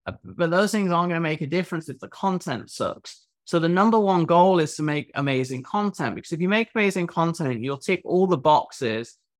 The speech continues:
for the algorithm, which will help it go viral.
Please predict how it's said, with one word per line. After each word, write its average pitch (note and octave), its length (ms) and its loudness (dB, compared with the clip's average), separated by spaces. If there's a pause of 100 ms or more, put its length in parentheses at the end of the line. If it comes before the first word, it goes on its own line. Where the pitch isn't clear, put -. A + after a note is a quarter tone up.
(120)
for E3 100 0
the F3 160 4
algorithm, C3 920 0
which C#3+ 260 -6
will C#3 140 0
help C#3+ 320 0
it C#3 100 -8
go B2+ 180 2
viral. C#3+ 440 2